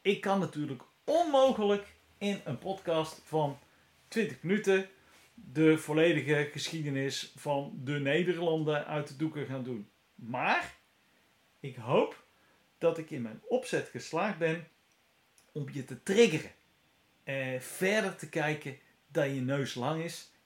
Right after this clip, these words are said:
en historisch onderzoek te gaan betrekken bij jouw genetisch genealogische onderzoek. En je kan mij helpen en mijn podcast helpen door, eh,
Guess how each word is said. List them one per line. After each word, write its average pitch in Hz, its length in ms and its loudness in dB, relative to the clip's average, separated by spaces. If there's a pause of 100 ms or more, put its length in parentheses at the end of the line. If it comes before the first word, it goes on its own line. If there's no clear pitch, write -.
(160)
en 202 340 -2 (800)
historisch 147 580 -4
onderzoek 165 540 -4 (300)
te 131 120 -10
gaan 120 160 -8
betrekken 131 500 -10 (260)
bij 123 240 0
jouw 117 200 -4
genetisch 101 680 -12
genealogische 104 680 -16 (440)
onderzoek. 185 520 -4 (1400)
En 156 440 -2
je 156 140 -8
kan 233 180 4
mij 180 140 6
helpen 160 400 2
en 208 100 2
mijn 156 160 0
podcast 170 440 -6
helpen 139 580 -4
door, 139 480 -4
eh, 120 220 -6